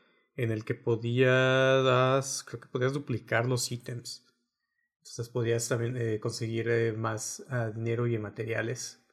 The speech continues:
de esa manera, pero también lo, lo parcharon. Real-, realmente nunca supe cómo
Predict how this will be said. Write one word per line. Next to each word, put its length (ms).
de 80
esa 120
manera, 380
pero 140
también 200
lo, 120
lo 180
parcharon. 540
Real-, 200
realmente 360
nunca 200
supe 320
cómo 680